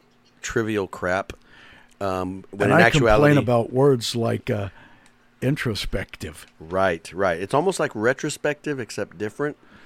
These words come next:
Speaker 2: Is that
Speaker 1: Uh,
Speaker 2: like the way you go to the restroom or something?
Speaker 1: Yeah, no, that's,
Speaker 2: Hmm.
Speaker 1: that's, that's, that's, that's, that's feces. I was being facetious there.
Speaker 2: Oh, okay. So I'm not gonna go take a retrospect.
Speaker 1: Okay, that's it. That's enough. I think,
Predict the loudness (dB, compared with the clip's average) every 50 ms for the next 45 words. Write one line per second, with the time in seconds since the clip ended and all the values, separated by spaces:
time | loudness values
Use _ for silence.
0 | -20 -20 -20 -20 -20 _ -16 -6 -6 -4 2 2 2 2 2 2 0 0 0 0
1 | 0 2 2 2 2 0 0 0 -2 -2 -2 -2 -4 -4 -4 -4 -4 -4 -2 -2
2 | 0 0 0 -2 -2 -4 -6 -6 -4 -6 -6 -6 -6 -2 0 2 2 2 2 -2
3 | -6 -6 -4 -4 -4 -4 -2 -2 -2 -2 4 4 4 4 4 0 -4 -4 -6 -4
4 | -4 -4 -4 -6 -6 -6 -6 -6 -6 -10 -6 -6 -6 -6 -6 -12 -8 -6 -6 -6
5 | -6 -10 -12 -10 -10 -10 -10 -10 -10 -12 -14 -14 -16 -20 -20 -18 -12 -10 -10 -10
6 | -10 -10 -10 -10 -10 -10 -10 -12 -12 -10 -10 -8 -10 -10 -10 -10 -14 -14 -10 -4
7 | -2 0 0 0 -2 -6 -14 -16 -8 -4 -4 -4 -4 -4 -6 -6 -6 -6 -6 -6
8 | -4 -4 -4 -2 -2 -4 -4 -4 -6 -6 -6 -4 -6 -8 -6 -8 -8 -6 -6 -4
9 | -4 -4 -4 -4 -8 -8 -6 -4 -6 -6 -6 -8 -14 -20 _ _ _ -4 -2 -2
10 | -2 -2 -4 -6 -6 -6 -6 -10 -14 -20 -20 -16 -10 -6 -6 -6 -6 -8 -10 -10
11 | -10 -10 -12 _ -14 -14 -12 -10 -10 -10 -8 -8 -10 -8 -8 -8 -6 -4 -4 -4
12 | -4 -6 -10